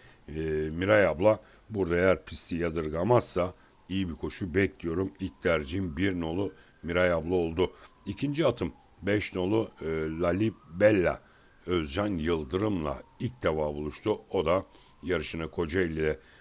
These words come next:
başlayıp kazandı. Arkasından yine Kocaeli'de bin dört yüz metre mesafede yarım boyla, e, Erhan Aktu'la bir ikincilik elde etti. Sonra İstanbul'da grup üçe soktular Cahide koşusuna. Yani denediler diyelim.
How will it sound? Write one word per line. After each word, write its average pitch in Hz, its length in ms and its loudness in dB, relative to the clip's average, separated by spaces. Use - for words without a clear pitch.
başlayıp 82 560 -2
kazandı. 87 680 0
Arkasından 82 720 -4
yine 92 320 -2
Kocaeli'de 78 600 -4
bin 76 180 -6
dört 104 280 -2
yüz 76 100 -10
metre 78 380 -4
mesafede 82 600 0
yarım 87 520 0
boyla, 80 420 2
e, 80 80 -8
Erhan 80 500 0
Aktu'la 92 460 -2
bir 85 180 -4
ikincilik 82 560 -6
elde 78 280 0
etti. 123 320 -4
Sonra - 360 -6
İstanbul'da 160 640 -2
grup 131 440 0
üçe 135 200 0
soktular 82 540 -2
Cahide 90 440 4
koşusuna. 80 500 -6
Yani 110 400 -6
denediler 98 600 2
diyelim. 71 340 -4